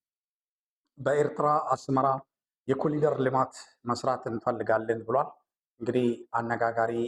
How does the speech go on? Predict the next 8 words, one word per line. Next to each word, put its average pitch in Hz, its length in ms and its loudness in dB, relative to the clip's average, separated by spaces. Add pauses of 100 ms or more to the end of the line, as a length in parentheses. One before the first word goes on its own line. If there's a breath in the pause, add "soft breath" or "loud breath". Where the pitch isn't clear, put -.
(240)
ንግግር 120 440 -2
ነው 113 140 2
ይሄ። 110 140 0 (680)
እ፣ 117 100 2 (580)
ጌታቸው 123 460 -2
ረዳን 117 380 0
ደግሞ 113 260 2
ፋኖ 113 280 0